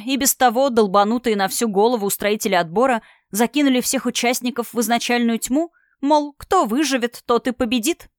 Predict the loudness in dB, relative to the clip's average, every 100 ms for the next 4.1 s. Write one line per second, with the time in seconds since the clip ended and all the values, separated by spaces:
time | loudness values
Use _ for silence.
0 | _ 0 2 2 0 0 -2 -2 0 -4
1 | -4 -6 -10 -20 _ _ 0 0 2 -2
2 | 0 2 2 2 0 0 0 0 0 -2
3 | 0 0 0 0 -2 -2 -2 -2 -2 -6
4 | -8